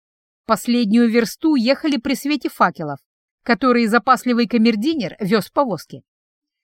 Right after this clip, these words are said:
Приближаясь к поместью, кучер начал звонить в небольшой звонкий колокольчик, извещая слуг о прибытии господина. И Нира с любопытством поглядывала вокруг. Поместье графа Бетсфорда разительно изменилось.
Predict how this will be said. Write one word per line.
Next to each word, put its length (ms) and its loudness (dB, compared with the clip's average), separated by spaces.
Приближаясь 680 0
к 100 -16
поместью, 580 -4
кучер 420 2
начал 400 2
звонить 480 0
в 60 -4
небольшой 580 2
звонкий 400 0
колокольчик, 640 -2
извещая 600 2
слуг 360 -2
о 80 2
прибытии 460 -2
господина. 680 -4
И 140 2
Нира 420 0
с 160 -12
любопытством 640 0
поглядывала 640 -2
вокруг. 400 -4
Поместье 520 0
графа 380 2
Бетсфорда 640 -2
разительно 560 0
изменилось. 600 -6